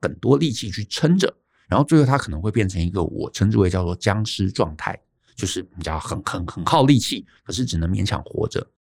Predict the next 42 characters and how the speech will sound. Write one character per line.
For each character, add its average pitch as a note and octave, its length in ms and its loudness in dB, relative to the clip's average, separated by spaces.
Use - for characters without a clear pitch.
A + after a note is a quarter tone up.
可 - 80 -6
是 G#3+ 100 4
如 A3+ 80 4
果 A#3+ 100 8
你 C3 100 2
的 F2+ 80 6
模 G2 180 4
式 C3+ 140 0
是 E3 100 2
对 D3+ 220 8
的， - 100 -8
你 G#2+ 100 -4
应 D3+ 120 4
该 G3+ 200 6
要 F#3 240 6
可 - 160 -2
以 F2+ 100 0
逐 F#2 240 -2
步、 A2 220 2
逐 G2 200 -4
步、 A#2+ 200 0
逐 F2+ 180 -6
步、 G2+ 220 -2
逐 F2+ 160 -4
步， B2 200 2
越 D3+ 120 8
做 C3+ 200 4
越 G#2+ 100 6
轻 G#2+ 240 -2
松， A#2 240 2
越 C3+ 140 6
做 B2 160 8
规 A#2 200 4
模 F2+ 180 2
越 F2+ 140 2
大， - 200 -4
然 A2 180 2
后 B2+ 160 8
能 G2+ 200 -2
够 A2+ 120 2
增 A#2 220 4
长， - 180 0